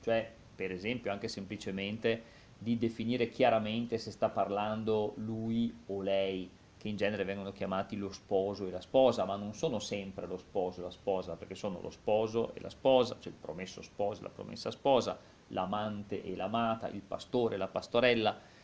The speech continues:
quindi ci sono queste due voci, maschile e femminile, che si intrecciano nei loro diversi ruoli e che talvolta non sappiamo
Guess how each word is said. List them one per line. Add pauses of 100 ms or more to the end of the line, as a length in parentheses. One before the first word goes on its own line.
(100)
quindi
ci
sono
queste
due
voci,
maschile
e
femminile, (1000)
che
si
intrecciano
nei
loro
diversi
ruoli
e
che (340)
talvolta
non
sappiamo